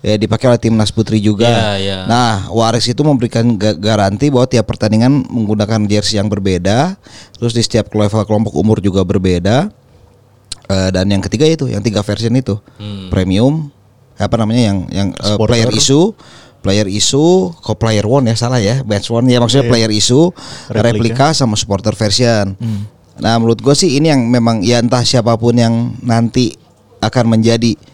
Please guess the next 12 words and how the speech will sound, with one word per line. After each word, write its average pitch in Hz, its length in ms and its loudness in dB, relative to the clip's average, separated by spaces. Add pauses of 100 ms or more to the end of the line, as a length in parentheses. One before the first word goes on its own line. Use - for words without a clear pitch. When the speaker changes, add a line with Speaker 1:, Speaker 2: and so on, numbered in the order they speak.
(360)
Speaker 1:
eh, 104 1080 2 (580)
ap-, - 260 -6
apparel 117 340 0
resmi 113 280 0
timnas, 113 580 0
Speaker 2:
Hmm. 95 100 -12
Speaker 1:
mereka 113 220 0
harus 127 80 -2
memperhatikan 107 580 -2
tiga 101 240 -4
hal 90 180 -2
ini. 78 380 -10